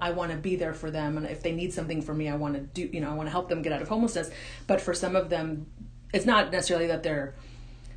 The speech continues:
that they chose to become homeless, but they're choosing to continue being homelessness,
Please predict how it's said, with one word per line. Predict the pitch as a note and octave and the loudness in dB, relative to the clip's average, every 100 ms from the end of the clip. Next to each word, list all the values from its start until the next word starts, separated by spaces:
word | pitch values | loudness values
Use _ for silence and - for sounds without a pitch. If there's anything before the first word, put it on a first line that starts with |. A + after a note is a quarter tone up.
| - - - - - | -14 -16 -16 -8 0
that | F3 F3+ | 2 2
they | D#3+ | 0
chose | - - F#3 F3 D#3+ | 0 4 6 6 0
to | - | -2
become | D3 D3 - G#3 F3+ | -2 -2 4 6 6
homeless, | D3 C3 D#3+ | 4 0 -2
but | - D#3 | -2 -2
they're | D#3+ C#3 | -2 -2
choosing | - F#3 E3+ D#3 D#3 | 0 0 0 0 -2
to | D#3+ | -4
continue | - F3 B3+ F3+ D3 | -2 2 4 4 4
being | D3 C#3+ | 4 2
homelessness, | D3 C#3+ C#3 - C#3+ - | 2 2 2 0 -4 -4